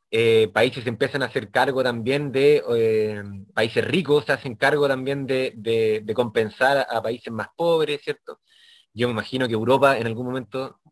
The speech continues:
se podría hacer cargo de, del daño que le hizo a, a África.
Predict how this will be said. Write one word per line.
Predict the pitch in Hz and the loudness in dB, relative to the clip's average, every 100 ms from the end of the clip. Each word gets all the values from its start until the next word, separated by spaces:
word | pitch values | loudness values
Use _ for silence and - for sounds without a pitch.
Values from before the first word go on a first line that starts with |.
| _ | _
se | 101 | -4
podría | 110 120 | -2 -2
hacer | 113 110 - | -4 -6 -2
cargo | 123 120 123 | 0 2 0
de, | 113 | 0
del | 104 107 98 | -2 -4 0
daño | 123 127 | -2 0
que | 113 | -4
le | 117 | -6
hizo | 117 117 110 | -6 -4 -4
a, | |
a | 101 104 | -4 -4
África. | 147 - 101 156 | -4 -4 -8 -8